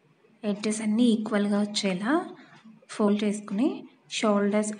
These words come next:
అన్నీ ఈక్వల్గా ఉండేలా fold చేసుకుని ఇలా సెట్ చేసి పక్కన పెట్టుకోవాలి.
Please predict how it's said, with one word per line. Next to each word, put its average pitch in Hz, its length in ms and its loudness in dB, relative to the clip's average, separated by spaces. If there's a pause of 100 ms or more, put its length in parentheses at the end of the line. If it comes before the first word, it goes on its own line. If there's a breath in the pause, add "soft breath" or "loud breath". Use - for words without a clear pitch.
అన్నీ 202 260 0 (160)
ఈక్వల్గా 208 520 0
ఉండేలా 202 420 0
fold 196 300 -2
చేసుకుని 208 340 -4
ఇలా 220 160 0 (720 loud breath)
సెట్ 214 180 -4 (100)
చేసి 202 260 -4
పక్కన 214 320 -2
పెట్టుకోవాలి. 185 600 -6